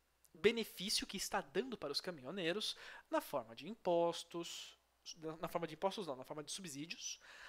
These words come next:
na forma de reserva de mercado, na forma de preço mínimo e na forma, aí já não é mais um benefício dos caminhoneiros, pros caminhoneiros, né? É só uma mudança jurídica.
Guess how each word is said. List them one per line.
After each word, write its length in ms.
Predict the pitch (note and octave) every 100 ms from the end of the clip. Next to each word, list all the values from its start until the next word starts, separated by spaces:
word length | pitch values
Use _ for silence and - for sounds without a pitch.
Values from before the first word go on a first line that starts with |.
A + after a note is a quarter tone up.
| -
na 80 | E3+
forma 560 | - - D#3+ D#3 D#3 D3
de 340 | C3+ C#3+ B2 - _ _ _ _ _ _ _ _ -
reserva 400 | D3 D3+ D3+ D3
de 80 | B2+
mercado, 580 | B2 - C3+ C3+ A3 - _ _ - - _ _ _ -
na 140 | D#3
forma 440 | D#3 - F3 D#3+ D#3
de 100 | C#3+
preço 360 | - F3+ - C#3
mínimo 520 | C3+ C3 D#3 A3+ E4 _ _ _ _ _ _ _ - - _
e 60 | D3
na 140 | D3
forma, 680 | - - - - E3 D#3+ F3 - -
aí 200 | D4 C#4
já 100 | C4+
não 120 | C4
é 60 | B3
mais 200 | A#3+ A#3
um 60 |
benefício 440 | A3 G#3+ - A#3 A3+
dos 120 | A3
caminhoneiros, 600 | - A#3 C4+ D#3+ A#2+ G#2+ _ _ _ _ _
pros 160 | - E3+
caminhoneiros, 520 | F3+ F#3+ G#3 A#2+ A#2+
né? 200 | D3+ G#3
É 80 | D3+
só 260 | - F#3 -
uma 380 | F#3 F#3 F3+ F3
mudança 540 | E3+ E3+ E3 E3+ F#3
jurídica. 560 | G#3 E3+ B2 - -